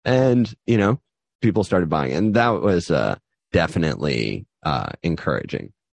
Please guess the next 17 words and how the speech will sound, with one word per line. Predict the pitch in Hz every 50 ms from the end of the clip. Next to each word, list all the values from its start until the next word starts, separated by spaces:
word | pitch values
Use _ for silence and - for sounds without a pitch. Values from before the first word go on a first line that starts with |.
| _ _ _ _ _
Um, | - 85 85 80 73 65 52 53 55 - - _ _ _ _
and | 110 110 101 98
yeah, | 107 110 87 57
encouraging | 60 87 92 - 101 92 85 78 73 80 73 71
enough | 67 67 64 53 - - _
where | 69 71 67 64 62 60 53 50 50 - - _ _ _ _ _ _ _ _
when | 92 92 87 78
things | - 90 90 85 -
opened | - 73 76 - 80 78 71
up, | 60 60 - _ - - _ _ _ -
uh, | 73 76 - - - _ _ -
again, | 87 80 71 76 82 78 73 73 71 69 67 60 - - _ _ _ _ _ _ _ -
I | 85 82
was | 80 76 73 76
able | 69 60 57 62 64 -
to, | - - - 71 62 64 57 52 - - - _ _ _ _ _ _ _ _ _ _ -
um, | 78 73 - - 57 55 50 50 50 -